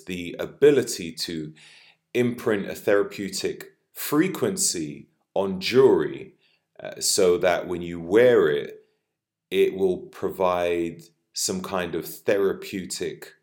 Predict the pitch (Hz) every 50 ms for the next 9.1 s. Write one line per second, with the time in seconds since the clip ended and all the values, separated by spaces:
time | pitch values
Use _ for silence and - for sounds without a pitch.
0 | _ - 78 76 95 98 92 85 78 76 71 67 65 - - _ _ _ _ _
1 | _ _ _ _ _ _ _ _ _ _ _ _ _ - - - - 113 104 104
2 | 101 101 98 98 90 90 104 101 95 87 80 73 71 69 - - - - - -
3 | - - - 98 90 90 87 85 82 80 82 87 87 82 78 73 73 69 67 -
4 | - _ _ _ _ _ _ - 87 90 110 117 113 113 120 113 113 110 117 127
5 | 131 127 123 - 120 104 101 - - 101 85 78 76 76 73 71 - _ 90 90
6 | 82 - - 107 95 85 80 - 95 90 87 87 85 85 82 82 82 78 - 82
7 | 87 85 78 73 71 - 101 110 110 - 117 98 - - - 98 92 87 - -
8 | - - - - 123 131 131 127 - - - 113 107 101 98 98 95 95 92 92
9 | 90 -